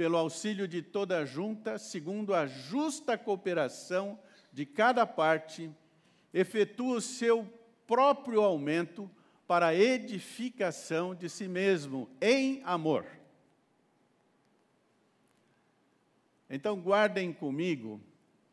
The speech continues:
essa afirmação, que deve brotar, fluir desse texto que aqui está. A liderança espiritual tem o objetivo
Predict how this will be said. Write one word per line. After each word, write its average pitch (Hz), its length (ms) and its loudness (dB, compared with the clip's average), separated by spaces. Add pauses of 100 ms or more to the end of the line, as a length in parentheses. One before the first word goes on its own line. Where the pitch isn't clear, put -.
(180)
essa 160 260 -2
afirmação, 135 800 -6 (520)
que 143 120 -6
deve 151 420 0 (560)
brotar, 151 880 0 (280)
fluir 180 520 -2 (640)
desse 151 440 -4
texto 143 680 -6 (360)
que 143 100 -2
aqui 135 320 -4
está. 127 420 -8 (1300)
A 147 100 -2
liderança 190 720 2
espiritual 156 1000 -2 (840)
tem 233 240 4
o 214 120 2
objetivo 202 1000 0